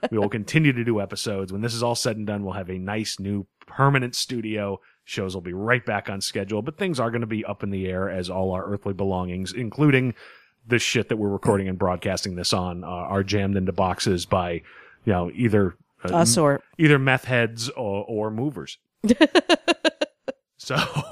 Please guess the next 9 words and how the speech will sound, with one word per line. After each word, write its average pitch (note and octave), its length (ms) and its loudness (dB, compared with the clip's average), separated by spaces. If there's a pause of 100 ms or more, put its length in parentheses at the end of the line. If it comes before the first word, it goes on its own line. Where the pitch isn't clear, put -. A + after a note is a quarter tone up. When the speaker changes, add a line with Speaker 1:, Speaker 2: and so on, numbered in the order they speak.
(260)
Speaker 1:
<laughs> - 800 -4
we B2+ 140 2
will D3+ 140 0
try - 280 2
to C#3+ 80 4
keep C3+ 300 -4
you A#2 180 -2
aware. G#2 500 -4 (340)
Uh, G2+ 220 -2